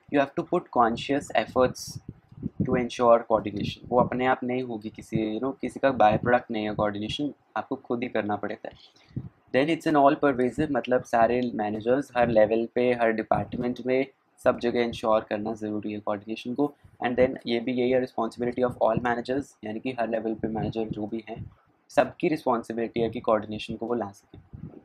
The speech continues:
All pervasive में आप ये भी लिख सकते हो कि जैसे कोई school है, कोई नॉन बिजनेस organization है, कोई business organization है, coordination तो हर जगह चाहिए, because काम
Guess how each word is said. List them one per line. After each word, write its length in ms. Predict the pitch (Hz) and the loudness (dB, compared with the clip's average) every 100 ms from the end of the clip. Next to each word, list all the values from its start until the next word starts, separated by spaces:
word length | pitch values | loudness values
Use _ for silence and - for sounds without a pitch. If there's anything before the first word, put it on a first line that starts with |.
| - - | 0 6
All 220 | 123 143 | 8 8
pervasive 440 | 147 139 131 143 | 4 2 2 2
में 120 | 147 | 4
आप 80 | 143 127 | 2 2
ये 100 | 123 | -2
भी 100 | 131 | -2
लिख 140 | 131 | -2
सकते 280 | 131 - 139 | -6 -4 -4
हो 60 | |
कि 200 | 143 175 160 - - - - 117 | -2 -4 -6 -8 -8 -10 -14 -6
जैसे 280 | 120 147 139 - - - - - - | -4 -2 -4 -6 -20 -20 -20 -12 -8
कोई 100 | 139 | -8
school 360 | - 135 143 | -4 -2 0
है, 200 | 131 120 - _ - | 0 -2 -4 _ -4
कोई 120 | 123 | -2
नॉन 260 | 123 117 120 | 2 0 0
बिजनेस 300 | 117 123 123 | -4 -4 0
organization 540 | 117 117 117 113 113 | 0 0 -6 -6 -8
है, 100 | 110 _ - - | -8 _ -10 -4
कोई 100 | 131 | -2
business 360 | 113 110 127 | -2 -4 -2
organization 500 | 117 107 104 104 107 | 0 0 -2 -4 -4
है, 120 | 104 - - - | -6 -8 -14 -14
coordination 800 | - _ - 127 135 147 147 165 | -14 _ 2 6 6 4 0 -2
तो 80 | 165 | 0
हर 140 | 135 | 0
जगह 180 | 120 135 | 0 -2
चाहिए, 220 | 127 110 | 0 -2
because 260 | 110 139 151 | -2 -4 -2
काम 480 | - 127 127 143 | 4 6 6 2